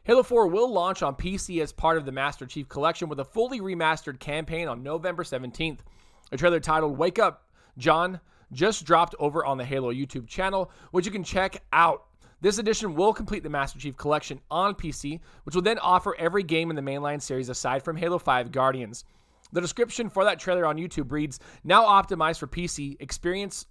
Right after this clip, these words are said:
the fully remastered campaign to embark against new foes, dust off some orbital drops and Spartan ops, or dive right back into the multiplayer." Of course, you can already access every Halo game via the Master Chief Collection on Xbox consoles. The console version of Halo, the Master Chief Collection, will be receiving an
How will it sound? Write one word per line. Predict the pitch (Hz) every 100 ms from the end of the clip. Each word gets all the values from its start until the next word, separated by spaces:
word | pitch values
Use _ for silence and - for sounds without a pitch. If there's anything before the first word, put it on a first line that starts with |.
| -
the | 139
fully | 139 - 208 247
remastered | 220 160 143 135 127
campaign | - 131 123 127 127
to | 123
embark | 120 117 131 127
against | 127 117 123 117
new | 147 190
foes, | 175 175 170 - - -
dust | - 190
off | 202 180
some | 180 -
orbital | 170 175 175 175 143
drops | 135 147 143 131
and | 123
Spartan | - 175 165 165
ops, | 156 - - - - _ -
or | 220 233
dive | 180 175 160
right | 156 131
back | 139 135
into | 131 123
the |
multiplayer." | 120 117 120 117 - 165 165 110 - - -
Of | -
course, | 226 220
you |
can | 185 175
already | 185 208 220 196
access | 165 165 - 156
every | 135 131
Halo | 139 135
game | 139 135
via | 139 175
the | 143
Master | 151 -
Chief | 135 185
Collection | - 165 175 185 -
on | 156 180 185
Xbox | 165 151 - 147 139
consoles. | - 202 226 196 185 - - - -
The |
console | 165 226 208
version | 208 196 190
of |
Halo, | 165 185 190
the | 170
Master | 156 156 160
Chief | 156 156
Collection, | - 160 - 151
will | 175
be | 190
receiving | 165 156 180 165
an | 151